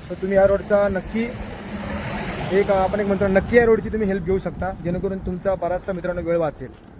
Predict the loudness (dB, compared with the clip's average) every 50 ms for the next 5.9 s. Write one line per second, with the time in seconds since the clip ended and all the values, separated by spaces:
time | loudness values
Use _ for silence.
0 | -20 -18 -18 -16 -16 -16 -18 -18 -18 -12 -8 -6 -2 0 2 2 2 2 -2 -4
1 | -4 0 2 2 2 2 2 -2 -2 -2 -2 -4 -4 -4 -4 -4 -4 -2 -2 0
2 | 0 0 -2 -4 -6 -10 -16 -18 -18 -18 -20 -20 -20 -20 -20 -10 2 6 6 6
3 | 8 8 6 8 6 6 4 6 6 4 4 4 2 2 2 4 2 2 2 2
4 | 2 2 4 4 4 4 2 2 2 2 2 2 2 2 2 0 0 -2 0 2
5 | 2 2 4 4 4 4 2 2 2 4 4 4 4 4 2 0 0 0